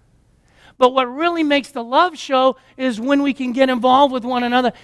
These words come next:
and we can honor one another, respect one another, and get back to doing what we're supposed to. That's how the family of God's to function. This is practical stuff.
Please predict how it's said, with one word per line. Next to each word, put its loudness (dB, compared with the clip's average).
and 0
we 0
can -6
honor 2
one 4
another, 2
respect -8
one 0
another, 0
and -8
get -6
back -4
to -8
doing -6
what -8
we're -8
supposed -14
to. -8
That's -14
how -10
the -10
family -12
of -14
God's -16
to -20
function. -20
This -20
is -18
practical -8
stuff. -16